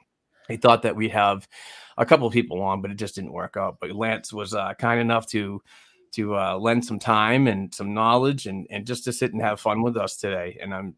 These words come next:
I really appreciate his time. But, uh, before we get Lance on, I do wanna talk about show sponsor bet online dot A G.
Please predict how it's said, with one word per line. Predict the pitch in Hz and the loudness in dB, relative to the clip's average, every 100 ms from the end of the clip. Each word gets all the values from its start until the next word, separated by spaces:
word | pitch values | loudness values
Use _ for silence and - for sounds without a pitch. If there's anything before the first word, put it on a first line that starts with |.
| - | -12
I | |
really | 98 104 104 | -8 -6 -6
appreciate | - 98 101 98 | -8 -10 -10 -12
his | 95 | -16
time. | - 98 92 90 | -10 -10 -10 -8
But, | 101 95 | -6 -4
uh, | 92 95 95 _ | -4 -6 -8 _
before | 120 117 123 | -4 0 2
we | 131 | 4
get | 131 127 | 2 2
Lance | 127 120 127 | 0 0 2
on, | 123 117 | 4 2
I | |
do | 101 120 | 0 -2
wanna | 120 113 | 0 2
talk | 117 110 | 2 2
about | 107 104 | -2 -8
show | - 113 | -4 -4
sponsor | - 113 107 104 | -2 -2 0 -2
bet | 95 101 | -2 0
online | 104 101 98 98 | 0 -2 -4 -4
dot | 95 98 - 104 | -4 -4 -4 -8
A | 95 95 | -10 -10
G. | - 104 95 - | -6 -6 -6 -10